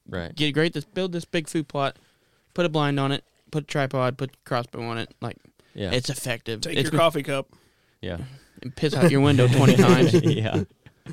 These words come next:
Speaker 1: Yeah, and i-, if you're, if you're in hunting, and again, everybody can do it for their own reasons. That's
Speaker 2: Yeah.
Speaker 1: what's, that's what I love about it.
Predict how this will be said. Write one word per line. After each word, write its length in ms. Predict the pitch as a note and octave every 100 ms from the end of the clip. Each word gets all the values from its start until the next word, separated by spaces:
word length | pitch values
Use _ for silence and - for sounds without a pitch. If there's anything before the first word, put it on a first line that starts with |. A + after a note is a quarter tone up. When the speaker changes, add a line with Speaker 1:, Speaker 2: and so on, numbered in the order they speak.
| - - _ - _ _
Speaker 1:
Yeah, 180 | D3+ D3
and 140 | D#3+
i-, 40 | E3+
if 280 | - D#3+ D#3+
you're, 380 | E3+ G#3+ G3+ - _ _ _ _
if 220 | A#2 A2+ B2+
you're 140 | C3
in 140 | D3
hunting, 380 | D#3+ C#3+ B2+ C3
and 140 | A2+ A2
again, 240 | A2 F#2+
everybody 320 | F2+ A#2 D#3+
can 120 | C#3
do 120 | A#2+ B2
it 80 |
for 80 | A2+
their 100 | G#2+
own 100 | A2
reasons. 300 | G2 E2 D#2+
That's 160 | F2 F2+
Speaker 2:
Yeah. 80 | G#2
Speaker 1:
what's, 200 | - -
that's 260 | A2 A2
what 100 | B2
I 40 | G#2
love 180 | F2+
about 200 | D#2+ D#2+
it. 80 | D#2+